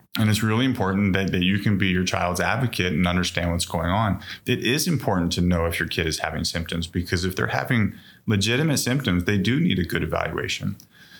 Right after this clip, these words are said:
But sports physicals aren't about the kids who are having symptoms. Sports physicals are this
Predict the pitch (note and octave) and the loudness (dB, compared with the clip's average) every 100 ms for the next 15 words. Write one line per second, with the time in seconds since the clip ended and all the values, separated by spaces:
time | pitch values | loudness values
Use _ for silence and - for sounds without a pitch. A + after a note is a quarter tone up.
0 | - _ - - G2+ A#2+ - C#3 D#3 - | -20 _ -20 -4 0 2 0 0 0 0
1 | D#3 B2+ B2 A2 G#2+ A#2 G#2 G#2 - G#2 | 0 0 0 2 2 2 2 2 0 -2
2 | - F#2 G2 F#2 F2+ F#2 E2 F2 A#2+ D3 | 0 0 2 2 2 2 2 0 0 -2
3 | - G#2 - A#2+ C3 - G2 G2 F#2+ F#2+ | 0 -2 0 0 0 0 0 0 0 0
4 | F2+ E2+ F2 E2+ - - | 2 2 2 0 -2 -8